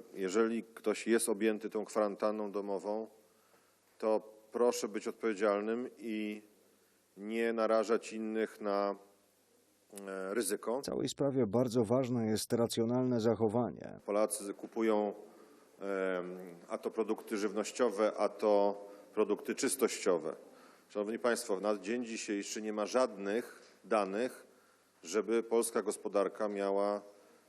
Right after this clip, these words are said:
Speaker 1: e, mieć braki w zakresie produktów żywieniowych czy produktów czystościowych. Podobnie jak z lekami.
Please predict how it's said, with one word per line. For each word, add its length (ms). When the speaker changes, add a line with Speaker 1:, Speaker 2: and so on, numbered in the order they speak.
Speaker 1:
e, 500
mieć 540
braki 460
w 60
zakresie 680
produktów 460
żywieniowych 680
czy 340
produktów 460
czystościowych. 720
Podobnie 560
jak 340
z 100
lekami. 520